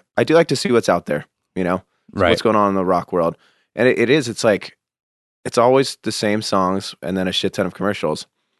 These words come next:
Speaker 1: Um, and I f-, it's always been that way. The more I think about it,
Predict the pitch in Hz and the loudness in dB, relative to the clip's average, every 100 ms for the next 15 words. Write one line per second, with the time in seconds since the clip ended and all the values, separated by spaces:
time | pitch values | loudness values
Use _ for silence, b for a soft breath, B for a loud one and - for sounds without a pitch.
0 | _ _ _ - 101 95 87 - - 117 | _ _ _ 0 2 2 0 -6 -4 0
1 | 113 - 110 135 - 110 - 117 165 120 | 0 2 0 0 -2 -6 0 0 2 0
2 | 85 85 73 80 82 92 98 - 117 - | -2 -4 -4 -4 -4 -2 -2 -2 -4 -4
3 | 76 82 | -2 -2